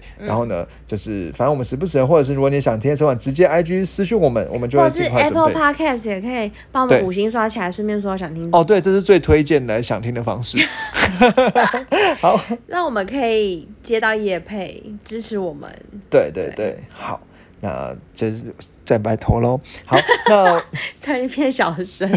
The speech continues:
Speaker 1: 突然间害羞。
Speaker 2: <laughs> 对，对，对，我们讲回来了，那个不要让大家
Speaker 1: 快点，他有漏漏等的历史。
Speaker 2: 好，好，那不要让大家等太久。那历史呢？刚刚其实我觉得先讲一件事情、就是这个 Suzuki 这个，这个品牌呢，你还记得我们之前其实有介绍过一款车，它就是 Jimny。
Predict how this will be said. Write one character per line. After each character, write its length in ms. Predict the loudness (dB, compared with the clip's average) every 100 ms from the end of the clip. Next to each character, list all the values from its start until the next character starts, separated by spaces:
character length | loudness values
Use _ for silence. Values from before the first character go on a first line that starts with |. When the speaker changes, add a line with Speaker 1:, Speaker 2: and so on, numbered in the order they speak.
| 2 2
Speaker 1:
突 60 | 2
然 100 | 2
间 80 | 2
害 300 | 2 2 2
羞。 240 | 0 -2 0 0 2
Speaker 2:
<laughs> 240 | 2 2
对， 140 | 2 2
对， 160 | 2
对， 80 | 2
我 60 | 0
们 120 | 4
讲 140 | 4
回 140 | 4 0
来 120 | 2
了， 160 | 0 -2
那 120 | -2
个 100 | 0
不 80 | 2
要 160 | 2 2
让 120 | 2
大 120 | 2
家 160 | 2 0
Speaker 1:
快 200 | 0 2
点， 220 | 2 0
他 240 | 0 0
有 60 | 0
漏 160 | 2 2
漏 220 | 4 2
等 180 | 0 -2
的 100 | -6
历 100 | -2
史。 60 | 2
Speaker 2:
好， 60 |
好， 60 | 4
那 100 | 6
不 80 | 6
要 80 | 6
让 100 | 4
大 180 | 4
家 60 | 4 0
等 120 | 0
太 160 | 2 2
久。 260 | 0 -4 -6 -14 0
那 100 | 2
历 140 | 4
史 180 | 0 0
呢？ 120 | 0
刚 100 | 4
刚 80 | 4
其 140 | 4 4
实 60 |
我 120 | 4
觉 140 | 4 4
得 60 |
先 180 | 4 2
讲 180 | 2 -2
一 60 | 0
件 180 | -2
事 140 | -2 -4
情、 180 | -6 -4
就 60 |
是 100 | -4
这 140 | 0 4
个 80 | 4
Suzuki 460 | 4 0 2 2
这 100 | 4 4
个， 100 | 4
这 140 | 6
个 80 | 4
品 160 | 2
牌 120 | -2 0
呢， 120 | -2 -6 -16 -2
你 80 | 4
还 80 | 4
记 100 | 6
得 60 |
我 60 | 4
们 100 | 2
之 80 | 0
前 160 | 0
其 140 | 0 0
实 40 |
有 140 | 0 2
介 180 | 4
绍 200 | 6 6
过 180 | 4 2
一 80 | 2
款 180 | 0 -2
车， 140 | 0
它 80 | 0
就 100 | -2
是 40 |
Jimny。 460 | -4 -4 -4 -6